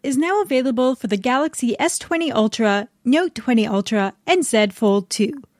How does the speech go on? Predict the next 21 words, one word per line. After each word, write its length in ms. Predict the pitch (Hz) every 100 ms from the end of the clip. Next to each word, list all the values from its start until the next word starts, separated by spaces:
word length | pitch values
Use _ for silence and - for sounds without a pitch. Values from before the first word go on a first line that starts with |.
| _ _
The 160 | - 339
app 180 | 277 -
provides 460 | 247 233 214 208
pro 240 | - 240 220
controls 500 | 214 - 220 196 202
for 160 | 220
rear 240 | 196 208 202
camera 360 | - 220 247
sensors 580 | 247 220 208 220 233 247 -
outside 460 | 330 392 302 254 262
of 80 | 233
the 60 |
default 420 | 220 - 254 302 -
camera 360 | 226 190 185
app. 260 | 214 175 202 _ _ _
It 100 | 226
adds 240 | 208 196 -
controls 500 | 196 208 196 196 208
for 140 | 214
manual 380 | 185 196 196 190
focus, 580 | 185 220 226 226 220